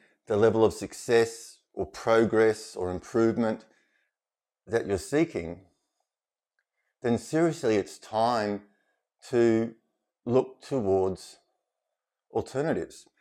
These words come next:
And so when I say the danger in knowing comes from when you seek out somebody that you can trust,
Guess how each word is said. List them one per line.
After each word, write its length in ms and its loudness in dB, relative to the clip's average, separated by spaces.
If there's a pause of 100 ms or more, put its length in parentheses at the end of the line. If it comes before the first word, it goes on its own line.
(240)
And 120 2
so 220 8
when 180 6
I 160 6
say 520 4 (480)
the 120 0
danger 460 2
in 260 -2
knowing 560 0 (1080)
comes 520 0
from 260 0
when 400 2 (840)
you 520 2 (920)
seek 420 2
out 380 4 (280)
somebody 520 0
that 240 -2
you 100 0
can 200 -6
trust, 520 -10